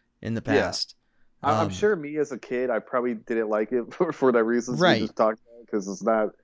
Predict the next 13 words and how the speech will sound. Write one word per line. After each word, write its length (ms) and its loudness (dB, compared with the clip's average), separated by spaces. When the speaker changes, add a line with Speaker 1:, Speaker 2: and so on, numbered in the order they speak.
Speaker 2:
a 80 0
typical 480 0
Batman 360 2
episode. 420 0
But 100 2
yeah, 140 6
I 100 4
guess 220 0
now 380 0
growing 300 0
up 200 -2
and 160 -2
appreciating, 920 0